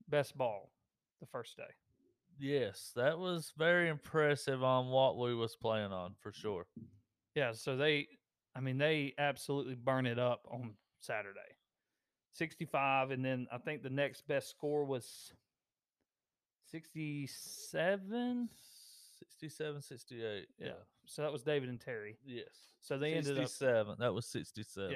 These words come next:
Speaker 1: Yeah.
Speaker 2: yes.
Speaker 1: They ended up being paired
Speaker 2: Yep.
Speaker 1: the last day, and then Terry and David had a little rough start.
Speaker 2: They had a rough start on hole one. Hole one, it, very difficult pin location.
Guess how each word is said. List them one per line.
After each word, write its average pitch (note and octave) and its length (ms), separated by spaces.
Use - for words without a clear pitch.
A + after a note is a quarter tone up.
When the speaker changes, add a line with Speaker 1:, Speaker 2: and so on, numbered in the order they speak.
Speaker 1:
Yeah. F#2 100
Speaker 2:
yes. - 320
Speaker 1:
They D#3 160
ended D3 160
up D3 140
being C#3 220
paired A#2+ 440
Speaker 2:
Yep. A2+ 180
Speaker 1:
the C#3+ 60
last B2+ 380
day, C3 280
and B2 120
then A#2+ 240
Terry A#3 380
and G3 240
David G#3 340
had F#3+ 180
a F#3+ 40
little G3 220
rough G#3 220
start. A3+ 420
Speaker 2:
They E3+ 140
had F#3+ 160
a F#3 40
rough F#3+ 240
start F#3+ 340
on F3 100
hole E3+ 340
one. D3+ 500
Hole F3+ 300
one, A3+ 460
it, E3 200
very F#3 260
difficult E3 480
pin C3+ 240
location. A#2+ 1040